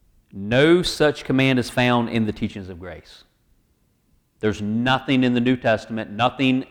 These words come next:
in the dispensation of grace that matches up with "Remember the Sabbath day to keep it holy." Number five,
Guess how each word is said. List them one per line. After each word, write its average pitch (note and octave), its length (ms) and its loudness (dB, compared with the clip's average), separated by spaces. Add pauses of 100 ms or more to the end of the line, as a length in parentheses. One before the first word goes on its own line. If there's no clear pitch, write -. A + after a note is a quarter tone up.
(140)
in A#2+ 440 0
the A2 160 0
dispensation B2 680 -4
of G#2 140 -10
grace G#2 480 0 (400)
that G#2+ 160 2
matches A2+ 500 -2
up G#2+ 300 2
with G#2 460 2
"Remember A2+ 500 2
the G2+ 120 -2
Sabbath G#2 360 0
day G2 140 -2
to F2+ 80 -10
keep G#2+ 200 -14
it F#2+ 60 -20
holy." F2+ 300 -8 (1300)
Number B2 200 2
five, C3+ 420 4